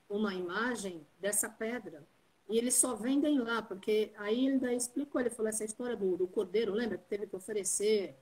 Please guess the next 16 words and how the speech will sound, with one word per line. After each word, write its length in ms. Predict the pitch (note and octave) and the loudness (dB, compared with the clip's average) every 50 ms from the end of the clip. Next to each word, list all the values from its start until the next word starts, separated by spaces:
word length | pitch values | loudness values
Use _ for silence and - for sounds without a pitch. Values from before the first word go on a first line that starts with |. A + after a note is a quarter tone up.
| _ _ _ _ _ | _ _ _ _ _
a 60 | D3 | -4
ovelha 800 | F#3+ G#3 G#3 F#3+ E3 E3+ G3 G#3+ A3 A3+ A3 G3+ F#3+ F3+ F3 F3+ | 0 0 0 0 -2 -2 0 4 6 6 6 4 4 2 0 -2
e 40 | F3+ | -2
tudo 220 | - G3 F#3+ F#3+ | -2 -4 -6 -6
mais, 380 | F#3 F#3 G3 G3 G3 F#3+ F#3+ G3 | -6 -6 -4 -2 -2 -2 -2 -4
e 60 | G3 | -8
foi 200 | - - G#3+ G#3 | -8 -4 -4 -2
tudo 260 | - C#4+ C#4 A#3 A3 | 0 0 2 2 4
lá, 260 | G#3 G#3+ A3+ G#3+ F3+ D3+ | 4 4 4 2 0 -4
naquele 400 | E3+ E3+ - - G#3 G3 G3 F#3+ | -8 -14 -10 -4 -2 0 0 0
lugar, 360 | F#3 E3+ D#3 E3 F#3 G3 F#3+ F3 | 0 -2 -6 -6 -4 -4 -4 -4
no 100 | E3 E3+ F3 | -6 -8 -10
Monte 140 | F3 F3+ F#3 | -8 -4 -4
Sinai, 260 | - F#3+ G3+ G#3 G#3+ | -4 -4 -4 -6 -6
porque 260 | G#3+ - A3+ - C4 A#3 | -6 -8 -4 -2 0 2
lá 380 | B3 D4 E4 C#4+ D#3+ - - | 2 4 4 2 0 -2 -10